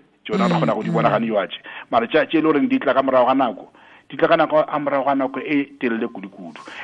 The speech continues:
Speaker 1: And,
Speaker 2: Mm.
Speaker 1: eh, yone ka ge e ka bolela se se lego ka re, bothata ba di, ditlamorago tše, di dira ke gore ga di reversible.
Speaker 2: Mm.
Speaker 1: Kore ge se di tlile o na le liver cirrhosis, re ka se die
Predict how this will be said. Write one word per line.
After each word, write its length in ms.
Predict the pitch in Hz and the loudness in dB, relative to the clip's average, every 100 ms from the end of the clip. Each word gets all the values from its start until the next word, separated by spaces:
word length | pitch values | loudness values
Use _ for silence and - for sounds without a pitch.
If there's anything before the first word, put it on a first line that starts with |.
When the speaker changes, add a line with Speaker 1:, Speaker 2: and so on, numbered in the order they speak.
| - | 2
Speaker 1:
And, 100 | 143 | 2
Speaker 2:
Mm. 140 | - | 2
Speaker 1:
eh, 160 | 135 175 | 0 4
yone 160 | 196 | 6
ka 80 | 151 | 6
ge 80 | 160 | 6
e 40 | 156 | 6
ka 140 | 147 127 | 4 4
bolela 240 | 135 131 | 2 0
se 140 | - | -2
se 60 | - | -8
lego 140 | 120 123 | -4 0
ka 120 | 113 | 0
re, 120 | 98 - - 127 | -2 -14 -10 -6
bothata 280 | 160 170 | 0 2
ba 100 | 165 | 2
di, 120 | 165 170 _ | 2 -4 _
ditlamorago 540 | 127 127 117 120 131 113 | -2 0 2 4 4 2
tše, 180 | 80 - _ _ _ _ - | -4 -12 _ _ _ _ -16
di 100 | 170 | -6
dira 200 | 180 151 | 2 2
ke 80 | 170 | 4
gore 300 | 160 135 - - | 2 2 0 -8
ga 200 | - 151 | 2 2
di 80 | 220 | 2
reversible. 640 | 190 120 113 107 95 80 - - _ _ _ | 0 0 -2 -6 -8 -16 -18 -20 _ _ _
Speaker 2:
Mm. 580 | 202 190 180 170 156 151 | -8 -6 -6 -8 -10 2
Speaker 1:
Kore 140 | 190 | 4
ge 180 | 190 180 | 4 2
se 60 | 170 | 0
di 100 | 165 | -8
tlile 140 | 151 156 | 0 0
o 60 | |
na 100 | 151 | 2
le 100 | 143 | 0
liver 280 | 131 135 123 | 0 2 2
cirrhosis, 360 | 113 117 123 107 | 0 -4 -6 -10
re 80 | 101 | -2
ka 120 | 123 | -2
se 100 | 117 | -2
die 160 | 107 | -8